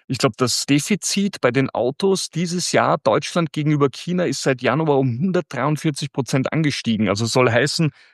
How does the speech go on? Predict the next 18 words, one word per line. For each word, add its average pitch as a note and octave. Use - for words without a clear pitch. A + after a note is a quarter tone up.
dass B2+
viel F#3
mehr E3+
Autos D#3
von C#3+
China G3
jetzt C#3
nach, C3
in D3+
die C3
Bundesrepublik C3+
kommen, C#3
als C3+
umgekehrt, C3+
wie B2+
es A#2+
mal A2+
war. A2+